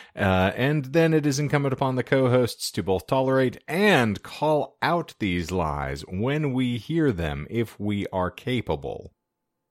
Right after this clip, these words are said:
which is open to interpretation. But of course, if we miss them, uh, at the end of the show, we have a little denouement where we explain the things that were lied about in the course of talking about the topic. So, you will not leave misinformed.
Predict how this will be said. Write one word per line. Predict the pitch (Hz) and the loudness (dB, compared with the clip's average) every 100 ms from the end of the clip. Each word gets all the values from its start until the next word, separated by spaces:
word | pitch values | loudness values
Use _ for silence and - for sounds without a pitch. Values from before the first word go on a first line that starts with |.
| _ | _
which | 92 73 | -16 -10
is | 69 | -6
open | 73 76 | -6 -6
to | 71 73 | -8 -10
interpretation. | 76 78 90 85 76 - 85 - - - | -8 -8 -8 -6 -6 -4 -8 -10 -20 -4
But | 123 | 0
of | 120 | 2
course, | 156 147 | 4 4
if | - 156 | 2 -2
we | 135 131 | 0 0
miss | 143 190 - | 2 0 0
them, | 170 175 175 175 - - _ | 0 2 2 0 -2 -20 _
uh, | 120 110 107 107 | 0 2 2 0
at | 120 - | -4 -4
the | 120 | -2
end | 135 | -2
of | 123 | -2
the | 107 | -2
show, | - 113 | 2 2
we | 107 | 2
have | 101 | 0
a | |
little | 101 92 | -2 -4
denouement | 90 87 82 82 85 120 135 135 120 | -4 -4 -2 -4 -2 0 2 2 2
where | 113 | 2
we | 104 95 95 - | 2 0 -2 -4
explain | 101 - - - 107 104 104 110 90 76 | -8 -6 -6 -6 -4 -2 -2 0 0 -2
the | 76 | -4
things | 80 80 76 | -6 -6 -6
that | 82 - | -8 -6
were | 85 | -4
lied | 127 175 131 | 0 2 2
about | 92 90 87 - | 2 4 2 0
in | 87 | -4
the | 87 | -4
course | 76 71 | -6 -6
of | 73 | -10
talking | - 67 - - | -10 -10 -10 -14
about | 67 73 - _ _ | -10 -10 -10 _ _
the | 147 | -6
topic. | - 65 - - - - - | -2 -4 -6 -16 -18 -20 -20
So, | - - 101 - _ | -8 2 2 2 _
you | 82 82 127 156 | -12 -4 2 2
will | 90 | 2
not | 80 76 - | 0 -2 -2
leave | 78 71 71 | -4 -4 -6
misinformed. | 71 - 58 67 95 76 - _ | -8 -8 -12 -8 -6 -6 -10 _